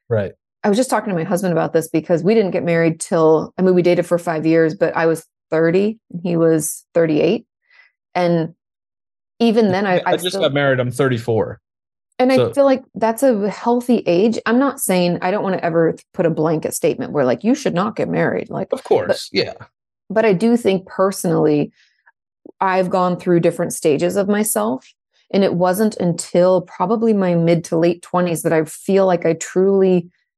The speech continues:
Speaker 2: had an idea, don't fully know, but an idea of who I was
Speaker 1: Right.
Speaker 2: and what was important to me as an independent person.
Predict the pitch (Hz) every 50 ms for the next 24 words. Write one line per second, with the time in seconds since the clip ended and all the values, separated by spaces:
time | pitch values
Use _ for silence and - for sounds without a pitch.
0 | _ - - 196 190 185 175 170 160 156 160 151 147 - 165 170 165 156 - 113
1 | - - - - - - 165 175 180 175 - _ - - 185 170 175 196 214 208
2 | 156 - - - - - 185 185 175 175 170 214 220 208 185 - - 185 - 156
3 | 151 - - - - - - - - - - _ _ _ _ _ _ _ _ -
4 | 113 110 - 185 180 175 175 - - 175 170 170 160 165 - 170 151 175 165 -
5 | - - - 175 165 170 180 180 180 180 - 170 165 160 170 165 - - - 196
6 | 202 202 202 190 - - 180 170 160 156 - - - - - - - - - -
7 | - -